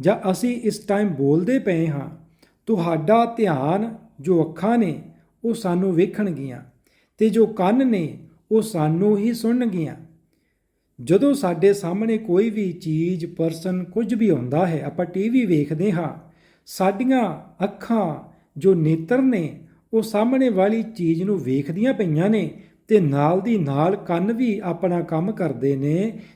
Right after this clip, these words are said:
ਜੋ ਸਾਡੀਆਂ ਗਿਆਨ ਇੰਦਰੀਆਂ ਨੇ, ਕਰਮ ਇੰਦਰੀਆਂ ਨੇ, ਸਭ ਆਪੋ ਆਪਣਾ ਕਰਮ ਕਰਦੀਆਂ ਨੇ ਕਿ ਜਦੋਂ ਆਪਾਂ ਵੇਖਦੇ ਹਾਂ ਨਾਲ ਦੀ ਨਾਲ ਕੰਨ ਐਕਟਿਵ ਹੁੰਦੇ ਨੇ ਤੇ ਉਹ ਸੁਣਦੇ ਵੀ ਨੇ। ਕਿਉਂਕਿ ਜਦੋਂ ਆਪਾਂ ਮੂਵੀ ਕੋਈ ਵੇਖਦੇ ਹਾਂ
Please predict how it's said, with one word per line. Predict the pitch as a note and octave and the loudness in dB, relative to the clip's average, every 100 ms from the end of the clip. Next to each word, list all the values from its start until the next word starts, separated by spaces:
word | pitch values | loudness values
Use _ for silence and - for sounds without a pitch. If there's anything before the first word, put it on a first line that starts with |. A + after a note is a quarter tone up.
| - | -2
ਜੋ | F3 | 0
ਸਾਡੀਆਂ | G3+ G3+ G3+ A3 | 2 0 0 -2
ਗਿਆਨ | D#3+ C3+ C3+ D#3 A3 | -2 -2 0 0 0
ਇੰਦਰੀਆਂ | G#3+ E3+ E3+ G3 A#3+ | 0 0 0 0 0
ਨੇ, | A3 E3+ - - _ | -2 -4 -14 -20 _
ਕਰਮ | - G3 B3 | 0 2 2
ਇੰਦਰੀਆਂ | G#3+ F#3+ G#3 A3+ B3+ | 2 2 2 2 2
ਨੇ, | B3+ | 0
ਸਭ | G#3 A3+ A3+ | 0 0 0
ਆਪੋ | A3 A3+ | -2 -2
ਆਪਣਾ | A3+ A#3 A#3+ | -2 -2 -4
ਕਰਮ | A#3 A3 C#4+ | 0 0 0
ਕਰਦੀਆਂ | B3 D#3 B2+ C#3+ F#3+ | 0 -4 -4 -2 -2
ਨੇ | G#3 C#3+ - _ _ _ _ _ _ _ _ _ - | -2 -6 -14 _ _ _ _ _ _ _ _ _ -2
ਕਿ | F3+ | 0
ਜਦੋਂ | C#3+ E3+ B3+ A#3 | 2 2 4 2
ਆਪਾਂ | - G3+ | 2 0
ਵੇਖਦੇ | D#3 D3+ D3 E3 A3+ | 2 0 0 0 2
ਹਾਂ | G3 F3+ C#3 - - _ - | 2 -2 -4 -10 -20 _ -4
ਨਾਲ | D3+ D#3+ F#3 | 0 2 2
ਦੀ | F#3+ F3+ | 0 -2
ਨਾਲ | D3 D3+ E3+ | 0 0 -2
ਕੰਨ | F3 D#3+ F#3+ E3 - - _ - | -4 -4 -2 -6 -10 -18 _ -8
ਐਕਟਿਵ | E3 - A3+ A3 | -6 -4 -2 0
ਹੁੰਦੇ | F#3+ F#3+ A3 | 0 2 2
ਨੇ | A#3+ | 2
ਤੇ | A3+ G3+ F3+ | -2 -2 -2
ਉਹ | E3+ | -4
ਸੁਣਦੇ | - D#3 C#3 F3 | -2 -2 0 2
ਵੀ | F#3+ G#3 | 2 0
ਨੇ। | D#3 - - _ _ _ _ _ _ _ | -4 -8 -20 _ _ _ _ _ _ _
ਕਿਉਂਕਿ | F#3+ G#3 C4 | -4 0 2
ਜਦੋਂ | E3+ A3 B3+ | 4 2 2
ਆਪਾਂ | C4+ A#3+ | 0 0
ਮੂਵੀ | F3+ F3+ A#3 C4+ | 0 0 0 4
ਕੋਈ | A3+ | 4
ਵੇਖਦੇ | F#3+ D3+ C#3 C#3+ F3+ | 4 2 0 -2 -2
ਹਾਂ | E3 D3 - | -2 -4 -8